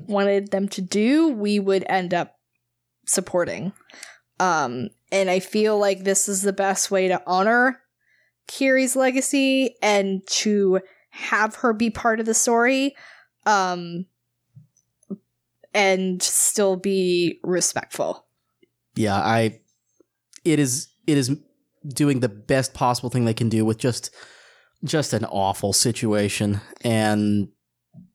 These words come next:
Speaker 2: I, I applaud them for figuring, I, I applaud them for figuring out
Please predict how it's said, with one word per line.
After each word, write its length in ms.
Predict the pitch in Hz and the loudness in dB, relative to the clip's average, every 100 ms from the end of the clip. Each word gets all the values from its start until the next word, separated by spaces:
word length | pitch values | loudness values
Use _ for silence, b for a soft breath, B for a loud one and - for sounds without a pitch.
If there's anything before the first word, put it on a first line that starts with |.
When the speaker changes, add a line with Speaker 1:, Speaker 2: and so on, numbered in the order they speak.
| _ _ - | _ _ -2
Speaker 2:
I, 340 | 131 120 120 | 2 4 2
I 160 | 113 127 | 2 2
applaud 480 | 135 - 139 123 117 | 0 0 2 2 2
them 200 | 120 113 | 0 0
for 400 | - 110 107 104 | 0 0 2 0
figuring, 500 | - 123 113 110 104 | 0 0 2 0 0
I, 120 | 113 | 0
I 220 | 120 127 | 2 2
applaud 320 | 120 - 110 | 0 0 0
them 100 | 101 | -2
for 100 | 92 | -4
figuring 320 | 104 117 110 104 | -2 -2 0 0
out 300 | 104 92 | 0 -2